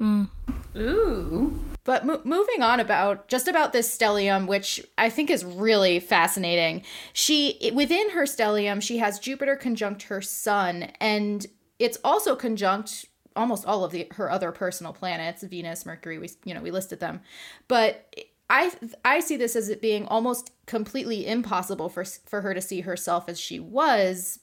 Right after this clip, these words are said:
Speaker 3: because she really thought of herself in high regard. <laughs> And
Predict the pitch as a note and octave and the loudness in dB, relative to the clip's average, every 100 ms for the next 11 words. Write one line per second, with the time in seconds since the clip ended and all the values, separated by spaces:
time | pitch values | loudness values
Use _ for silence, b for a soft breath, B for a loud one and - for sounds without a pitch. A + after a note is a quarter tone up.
0 | _ A3+ - B3 - C4 G#3 A#3 D#4 D#4 | _ -8 -2 -2 0 -2 -2 0 2 2
1 | A3+ A3 - - A3 A#3+ A#3+ G#3+ - - | 0 -4 -8 0 4 6 6 4 0 -8
2 | _ _ _ - G#3+ G#3+ G3+ G3 F#3+ G3 | _ _ _ -2 -2 -2 0 0 2 -2
3 | F#3 F#3+ F3 E3 - F#3+ F#3+ F#3 F#3 G#3 | -2 0 0 -2 0 2 4 2 0 -4
4 | A#3 A3+ G#3+ G#3 G#3 | -2 2 2 0 -2